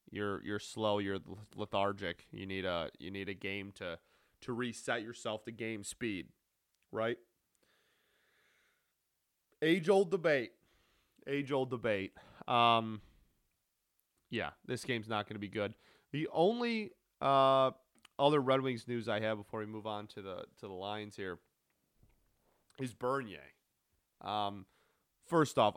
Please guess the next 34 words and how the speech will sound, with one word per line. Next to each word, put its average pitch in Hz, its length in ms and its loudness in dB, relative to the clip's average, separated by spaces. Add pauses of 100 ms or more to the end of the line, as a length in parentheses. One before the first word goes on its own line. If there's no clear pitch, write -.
uh, 127 60 -4
we're, 135 340 -6
I'm 131 120 2
not 110 200 2
gonna 92 120 -6
talk 87 240 -2
about 82 200 -4
the - 80 -10
Thomas 80 400 -8
Greiss 76 300 -8
thing. 71 300 -14 (100)
Uh, - 60 -10
whatever, 73 480 -8
dude. 69 220 -14 (240)
Like, 85 200 -8 (920)
whatever. 101 420 -6 (1000)
<laughs> 139 100 0 (600)
Dude, 147 240 6 (560)
dude's 160 240 6
clearly 131 420 4
an 101 80 -4
idiot, 85 420 -2
but, 98 200 0
like, 90 260 -2 (340)
uh, - 40 -12 (420)
whatever. 110 420 -8 (720)
I'm 117 140 -4
not 113 220 0
gonna 92 300 -2 (320)
make 107 320 -6
a 90 80 -2
whole 87 400 -4 (840)
thing 90 220 -6
about 71 300 -8